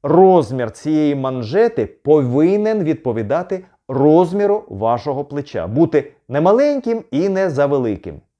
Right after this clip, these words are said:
І ще одне зауваження. Для тих небагатьох людей, у кого є постійна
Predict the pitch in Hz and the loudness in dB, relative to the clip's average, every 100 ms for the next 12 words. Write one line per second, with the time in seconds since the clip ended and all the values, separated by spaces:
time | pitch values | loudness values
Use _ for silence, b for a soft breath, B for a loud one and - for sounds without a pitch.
0 | _ - 151 - 202 180 143 143 147 117 | _ -10 -10 0 2 2 -2 -2 0 -2
1 | 90 87 78 - b b b b - 135 | -4 -8 -16 -20 b b b b -4 0
2 | 175 214 175 123 143 160 170 185 185 110 | 0 0 -2 -2 -4 -2 -4 -6 -4 -4
3 | 87 98 101 98 95 73 82 _ _ _ | -4 -6 -6 -2 -4 -4 -12 _ _ _
4 | - 135 170 143 139 147 - 185 185 - | -12 -4 0 0 0 -2 -2 -4 -4 -10
5 | - 170 135 107 98 - | -6 -2 -2 -2 -6 -12